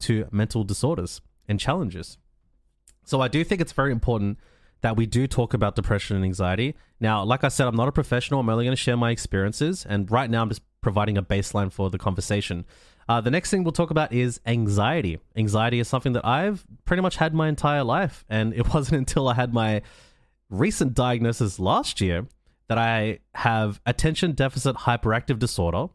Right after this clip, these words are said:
impulsiveness, impulsiveness, binge eating disorder, alcohol use disorder,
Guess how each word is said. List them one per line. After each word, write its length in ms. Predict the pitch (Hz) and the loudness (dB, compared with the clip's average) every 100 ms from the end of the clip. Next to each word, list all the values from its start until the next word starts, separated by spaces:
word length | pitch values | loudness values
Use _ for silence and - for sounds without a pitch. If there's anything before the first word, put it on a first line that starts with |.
| _ _ _ _ _ - | _ _ _ _ _ -4
impulsiveness, 840 | 127 - 160 - 113 101 107 - - | 0 2 0 0 0 0 -2 -6 -4
impulsiveness, 840 | 113 - 135 175 170 226 - - _ _ _ _ _ | -2 0 0 0 0 -2 -4 -10 _ _ _ _ _
binge 300 | - 185 185 | -2 0 2
eating 220 | 160 156 143 | 2 2 2
disorder, 460 | 127 113 104 110 - | 0 2 2 0 0
alcohol 360 | 156 - 139 | 0 2 0
use 160 | 123 127 | 0 0
disorder, 440 | 127 - 113 110 | -2 0 0 0